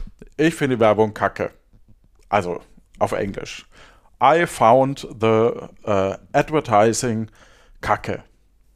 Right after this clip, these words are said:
hab ich geschrieben. Und dann, äh, äh,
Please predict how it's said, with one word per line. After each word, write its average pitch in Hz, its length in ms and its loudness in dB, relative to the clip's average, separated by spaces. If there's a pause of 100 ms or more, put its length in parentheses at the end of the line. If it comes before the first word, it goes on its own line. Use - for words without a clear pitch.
(340)
hab - 160 -10
ich - 120 -14
geschrieben. - 440 -14
Und - 160 -10
dann, 131 320 0
äh, 113 400 0 (1400)
äh, 107 180 0